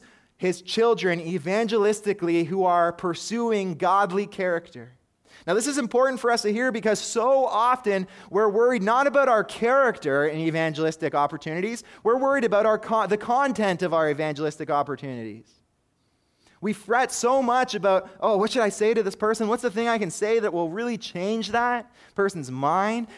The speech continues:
We know no word could change a person's mind. It needs to be the Spirit of God. But so often we fret about the content of our conversations with unbelievers. And Paul wants to say to Timothy, it's not the content, it's the character that God wants to use.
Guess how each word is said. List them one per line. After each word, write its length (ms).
We 140
know 200
no 280
word 400
could 100
change 300
a 40
person's 360
mind. 260
It 40
needs 160
to 40
be 60
the 80
Spirit 420
of 140
God. 400
But 140
so 140
often 240
we 100
fret 400
about 200
the 60
content 600
of 80
our 100
conversations 880
with 120
unbelievers. 840
And 160
Paul 380
wants 180
to 40
say 160
to 60
Timothy, 500
it's 140
not 320
the 80
content, 640
it's 140
the 100
character 640
that 160
God 240
wants 240
to 80
use. 320